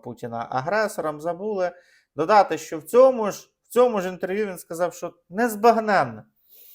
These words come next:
Я не розумію, не знаю. Вони ненавидять одне одного. Так ненавидять, що дихати не можуть. І мені доведеться втрутитись.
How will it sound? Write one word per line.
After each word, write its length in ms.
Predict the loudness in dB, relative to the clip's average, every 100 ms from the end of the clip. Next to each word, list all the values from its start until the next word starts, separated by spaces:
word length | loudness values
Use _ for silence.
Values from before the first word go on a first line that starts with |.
| _ _ _ _ _ _ _ _ _ -20 _ -4
Я 240 | 8 8
не 160 | 8 4
розумію, 640 | 4 0 -8 -8 -6 -6
не 220 | -2 -2
знаю. 500 | -2 0 4 4 4
Вони 300 | 0 0 2
ненавидять 640 | 2 6 6 6 2 0 -4
одне 240 | -4 -2
одного. 480 | 0 0 -2 -8 -8
Так 420 | 0 6 6 6
ненавидять, 920 | -2 -2 2 2 2 0 0 0 0 _ _ _ _
що 320 | -12 0 0
дихати 680 | 2 2 2 2 2 2 -2
не 160 | -4 -6
можуть. 600 | -2 0 0 -4 -8 -12
І 60 |
мені 400 | -8 -8 -8 -12
доведеться 1000 | -8 -8 -8 -4 -4 -4 -8 -18 -12 -12 -14 -20 _
втрутитись. 800 | -8 -8 -10 _ -20 -20 -20 _